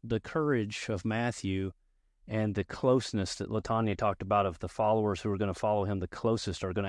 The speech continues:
actually try to do those principles from the Sermon on the Mount. I think it is, uh,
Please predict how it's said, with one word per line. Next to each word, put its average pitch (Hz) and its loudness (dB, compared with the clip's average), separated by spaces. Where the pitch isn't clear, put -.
actually 101 -2
try 101 -2
to 92 -4
do 120 2
those 90 0
principles 92 -4
from 92 -2
the 87 0
Sermon 95 -4
on 90 -2
the 87 -2
Mount. 90 -4
I - 0
think 147 0
it 120 4
is, 135 2
uh, 92 2